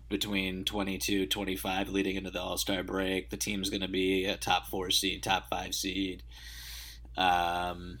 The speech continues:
he's gonna be their first option. There'll be moments where he hits, you know, he'll hit, like, a game winner or something.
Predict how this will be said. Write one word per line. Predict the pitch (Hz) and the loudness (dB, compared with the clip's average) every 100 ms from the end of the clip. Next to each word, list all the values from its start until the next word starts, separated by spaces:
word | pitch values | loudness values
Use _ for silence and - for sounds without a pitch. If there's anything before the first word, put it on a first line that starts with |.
| - - - - - - - - - | -14 -16 -16 -16 -16 -16 -16 -14 -10
he's | 110 107 | -4 0
gonna | 107 98 | 2 4
be | 95 | 4
their | 90 | 2
first | 98 92 - | 0 -2 2
option. | 90 87 - 95 | 2 2 0 2
There'll | 95 | 2
be | 92 104 | 4 4
moments | 98 95 98 95 | 4 2 2 0
where | 107 95 | 2 2
he | 95 | 2
hits, | 104 95 - - | 0 2 4 4
you | 120 | 2
know, | 92 | 2
he'll | 117 110 | 4 6
hit, | 120 | 6
like, | 107 | 6
a | 98 | 4
game | 92 95 95 | 4 2 2
winner | 95 95 95 92 | -2 -2 -2 0
or | |
something. | 92 98 90 104 95 92 92 95 | 0 -2 -2 -2 0 0 -2 -6